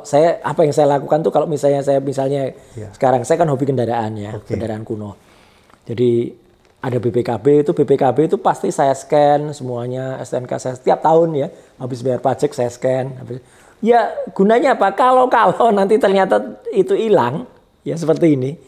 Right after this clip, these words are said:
Speaker 1: itu kan kita masih punya dokumentasi pribadi yang komplit.
Speaker 2: Punya backup ya?
Speaker 1: Iya, meskipun terus terang kalau B P K B pun mungkin Mas Bram ngalami atau enggak, ya, atau saya setuju dengan te-, saya atau enggak.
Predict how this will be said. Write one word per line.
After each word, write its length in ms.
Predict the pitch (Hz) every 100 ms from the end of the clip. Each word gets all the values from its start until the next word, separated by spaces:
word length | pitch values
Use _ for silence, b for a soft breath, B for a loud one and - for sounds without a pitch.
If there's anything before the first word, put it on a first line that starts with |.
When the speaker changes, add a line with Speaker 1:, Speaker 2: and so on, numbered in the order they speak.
| b b b
Speaker 1:
itu 160 | b -
kan 240 | 240 302
kita 160 | 359 381
masih 320 | 339 254 262
punya 240 | 403 330 202
dokumentasi 560 | 175 180 185 185 180
pribadi 460 | 185 185 165 147 160
yang 160 | 151 151
komplit. 320 | 156 139 123
Speaker 2:
Punya 240 | 123 127
backup 460 | 120 123 131 117 107
ya? 100 | 113
Speaker 1:
Iya, 320 | 233 214 160 131 - -
meskipun 640 | 170 190 185 196 180 170 170
terus 220 | 165 160
terang 240 | 185 226
kalau 160 | 190 175
B 80 | 143
P 160 | 143
K 160 | 151 143
B 160 | 139 -
pun 240 | 208 269 - _
mungkin 400 | - 123 156 147 -
Mas 160 | 139 147
Bram 240 | 131 143
ngalami 380 | 143 139 135 151
atau 160 | 135 127
enggak, 160 | 110 B B B B
ya, 240 | 123 123 -
atau 400 | - 147 139 139 - _ _ _
saya 240 | - 139
setuju 400 | - 143 - 143
dengan 240 | 131 123
te-, 240 | 117 131 160
saya 400 | - - 131 143
atau 160 | 131
enggak. 120 | 110